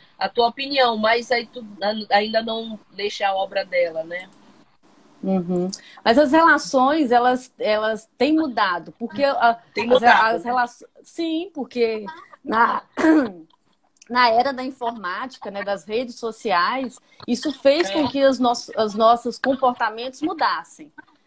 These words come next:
Speaker 2: né? Então, consequentemente, as relações também vão mudar, né? Então,
Speaker 1: Sim.
Speaker 2: acho que isso é uma consequência, né, de tudo aquilo que a gente tá sendo influenciado.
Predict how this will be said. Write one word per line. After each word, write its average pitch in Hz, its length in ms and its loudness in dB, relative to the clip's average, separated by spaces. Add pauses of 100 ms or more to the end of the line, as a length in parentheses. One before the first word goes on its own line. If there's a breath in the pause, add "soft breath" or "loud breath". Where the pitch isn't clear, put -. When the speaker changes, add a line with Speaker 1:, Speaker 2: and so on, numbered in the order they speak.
(240)
Speaker 2:
né? 254 280 0
Então, 294 280 2
consequentemente, 359 1000 -6
as 294 100 0
relações 311 640 -2
também 262 380 -2
vão 220 160 -6
mudar, 170 440 -6 (160)
né? 196 220 -4 (120)
Então, 226 400 0
Speaker 1:
Sim. 254 60 2
Speaker 2:
acho 254 220 2
que - 80 -10
isso 294 120 0
é 277 40 4
uma 277 140 2
consequência, 294 920 -2 (300 soft breath)
né, 240 120 2
de 233 120 -2
tudo 302 180 0
aquilo 320 240 0
que 339 100 -4
a 320 60 0
gente 320 160 2
tá 339 80 -4
sendo 320 220 2
influenciado. 311 760 0